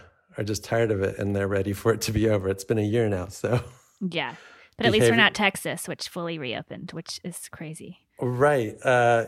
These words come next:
Speaker 1: yeah, they, they, they declared the pandemic over, you know,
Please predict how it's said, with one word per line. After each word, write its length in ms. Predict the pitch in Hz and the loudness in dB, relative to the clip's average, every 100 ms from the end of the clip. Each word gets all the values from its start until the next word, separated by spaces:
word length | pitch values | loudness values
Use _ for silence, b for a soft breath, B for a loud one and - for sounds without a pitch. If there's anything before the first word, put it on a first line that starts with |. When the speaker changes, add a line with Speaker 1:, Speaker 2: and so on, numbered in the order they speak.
| - | -2
Speaker 1:
yeah, 240 | 131 107 | 0 0
they, 380 | 107 117 123 113 - | 2 2 0 -2 -8
they, 280 | 120 120 110 - _ _ _ - | -6 -4 -6 -18 _ _ _ -8
they 240 | 113 127 | 0 2
declared 640 | 127 131 - - - 127 123 | 2 -2 -6 -4 2 2 2
the 80 | |
pandemic 580 | 117 127 117 117 117 110 | 0 2 2 2 2 2
over, 320 | 117 120 101 | 2 2 2
you 100 | 101 | 0
know, 340 | 101 98 101 | 0 0 -2